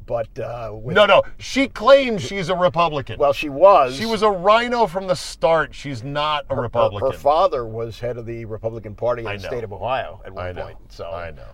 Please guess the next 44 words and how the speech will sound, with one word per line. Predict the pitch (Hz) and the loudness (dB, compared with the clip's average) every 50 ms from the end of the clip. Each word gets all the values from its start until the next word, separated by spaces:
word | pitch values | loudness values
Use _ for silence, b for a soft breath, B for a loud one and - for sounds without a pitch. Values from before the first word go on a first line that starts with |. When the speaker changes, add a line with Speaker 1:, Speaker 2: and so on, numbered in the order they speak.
| - - | -16 -10
Speaker 1:
uh, | - 95 90 - - - | -8 -8 -8 -8 -2 2
Speaker 2:
I | 127 160 | 2 2
just, | 160 185 185 - - - - 139 - | 4 2 0 0 0 -8 -10 -10 -8
to | - 147 | -8 -6
me, | 139 147 151 151 147 143 139 127 | -4 -4 -4 -4 -4 -6 -6 -8
she | - - - 131 123 | -12 -12 -8 -6 -4
has | 123 123 117 95 | -4 -4 -4 -6
worn | 90 110 120 123 127 127 120 | -8 -8 -6 -6 -6 -4 -6
me | 117 113 107 | -6 -6 -4
out | 107 107 104 101 98 - _ - - | -4 -4 -4 -4 -8 -10 _ -18 -14
over | - 104 104 101 101 | -12 -12 -12 -12 -12
the | 98 98 | -12 -12
years | 98 98 98 95 95 92 87 - - | -10 -10 -10 -10 -10 -12 -12 -14 -14
with | 98 92 - - | -16 -16 -16 -12
everything | - 107 110 110 104 107 98 - - 101 98 95 92 | -8 -6 -6 -6 -6 -10 -10 -10 -12 -12 -12 -12 -12
being | 87 95 92 90 90 90 87 | -12 -12 -12 -12 -12 -12 -14
about | 90 85 - 85 82 80 80 80 78 - b b b b b b b - | -14 -12 -10 -10 -8 -8 -8 -10 -10 -12 b b b b b b b -20
sex, | - - - 110 - - - - - - - - - - | -20 -16 -14 -14 -14 -14 -16 -20 -20 -20 -20 -20 -20 -20
sexual | - - 110 104 101 - - 104 101 98 | -16 -12 -12 -12 -12 -12 -14 -12 -12 -12
harassment, | 92 98 95 92 90 87 82 - - - 87 90 113 | -12 -12 -12 -12 -12 -12 -14 -16 -18 -18 -14 -14 -12
and | - | -10
Speaker 1:
Oh. | - - - 71 - - | -10 -8 -8 -8 -8 -8
Speaker 2:
sexual | - 110 104 - - - 110 107 104 | -8 -10 -10 -10 -12 -12 -12 -12 -12
inequity, | 104 98 95 95 92 - - 98 92 95 92 90 92 | -12 -12 -12 -14 -14 -14 -16 -16 -16 -14 -14 -14 -14
and | 92 92 92 95 B B B B B B | -14 -16 -16 -16 B B B B B B
women's | - 107 113 113 110 110 110 107 92 82 | -10 -6 -6 -6 -6 -6 -8 -8 -10 -8
this, | 104 101 98 98 98 - - | -8 -8 -8 -8 -12 -12 -12
women's | 104 101 98 98 98 85 80 | -12 -10 -10 -10 -12 -12 -10
that. | 98 92 92 95 | -8 -8 -8 -8
Speaker 1:
Look, | 104 120 | -6 -8
Speaker 2:
That's | 110 107 - | -8 -8 -6
her | - 117 117 | -8 -8 -6
one | 110 101 101 113 123 127 131 127 120 | -6 -4 -4 -2 -2 -2 -4 -6 -4
note | 117 117 113 113 - | -2 -4 -4 -4 -6
she | - - | -14 -18
keeps | 101 - - 117 101 - - | -16 -12 -12 -12 -12 -14 -16
playing. | - - 147 165 151 131 110 | -10 -8 -6 -6 -6 -6 -8
Speaker 1:
I | - - 143 151 | -10 -10 -10 -10
Speaker 2:
But | 151 139 151 139 | 0 2 2 4
her | 147 156 | 6 6
Speaker 1:
understand. | 147 151 | 6 6
Speaker 2:
expertise, | 160 151 - - 143 131 - - - 214 226 175 123 - - - - | 4 2 -2 -6 -6 -6 -4 -4 -4 -4 -4 -4 -8 -10 -12 -18 -12
Christine | - - 123 - - 123 117 110 110 | -8 -8 -8 -6 -6 -8 -8 -6 -4
Brennan, | 110 107 104 104 104 | -4 -6 -6 -6 -8